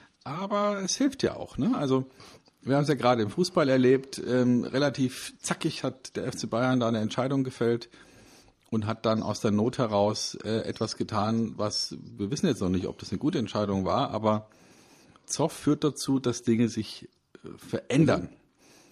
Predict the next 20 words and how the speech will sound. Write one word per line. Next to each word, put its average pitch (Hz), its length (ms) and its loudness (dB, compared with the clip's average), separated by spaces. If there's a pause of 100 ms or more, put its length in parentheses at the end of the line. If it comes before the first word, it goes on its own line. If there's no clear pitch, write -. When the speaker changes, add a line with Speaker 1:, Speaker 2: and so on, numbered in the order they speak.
(320)
Speaker 1:
Und, 110 440 0
äh, 101 180 2
und 107 180 -6
das 165 160 -2
ist, - 220 -8
glaub 208 220 0
ich, - 220 -8 (240)
gut. - 240 -2
Vielleicht 127 280 -6
sollte 127 240 -4
man 120 200 0
überlegen, 113 480 2
ob - 160 -6
man 107 100 0
nicht 107 140 0
so 107 100 -4
einen 98 100 -2
Zoff-Beauftragten, 82 1000 -4 (1080)
ähm, 90 480 -2
einstellt 95 840 0